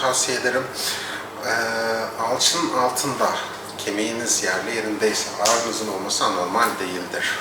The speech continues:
Hafif şişmeleriniz olabilir, şişme olduğu zaman elinizi yukarıda tutmanızı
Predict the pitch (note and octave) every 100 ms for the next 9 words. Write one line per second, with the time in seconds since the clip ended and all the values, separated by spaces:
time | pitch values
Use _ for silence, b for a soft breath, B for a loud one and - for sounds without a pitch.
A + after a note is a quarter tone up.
0 | - - - - - - - A#2 A#2 A2+
1 | A2+ A2+ A2 A2+ A2 - G#2 G#2+ G2+ F#2
2 | G#2 G2 F#2+ G#2+ - F#2+ F#2 G#2 - F#2+
3 | F#2 - F#2+ F#2 F#2